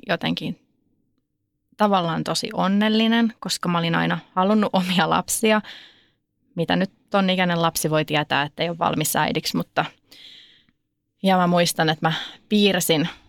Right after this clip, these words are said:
meillä oli varmaan koulussa ollut justiin lisääntymisestä, niin piirsin pienen pisteen paperiin ja että toi se niinku on. Ja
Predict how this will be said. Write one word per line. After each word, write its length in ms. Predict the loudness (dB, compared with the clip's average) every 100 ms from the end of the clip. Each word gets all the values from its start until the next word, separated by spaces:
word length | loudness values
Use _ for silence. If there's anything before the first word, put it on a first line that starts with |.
| _ _
meillä 180 | 0 4
oli 100 | 4
varmaan 300 | 4 4 4
koulussa 500 | 4 2 2 0 2
ollut 240 | 2 0 -2
justiin 420 | -4 -4 -4 -2
lisääntymisestä, 920 | -2 0 -2 -2 -4 -4 -6 -8 -4
niin 120 | -4 -2
piirsin 480 | -2 -2 -2 -4 -6 -8 _ _ _ _ _
pienen 420 | 2 4 4 2
pisteen 480 | 0 -2 0 -2 -2
paperiin 640 | -2 -2 -2 -4 -4 -4
ja 180 | -2 -2
että 280 | -4 -6 -8 -8 _ _ _ _
toi 240 | -2 -2
se 140 | -2 -2
niinku 340 | -2 -2 -4 -4
on. 280 | -2 -2 -4 -8 _ _ _ _ _ _ _ _ _ -6
Ja 180 | -6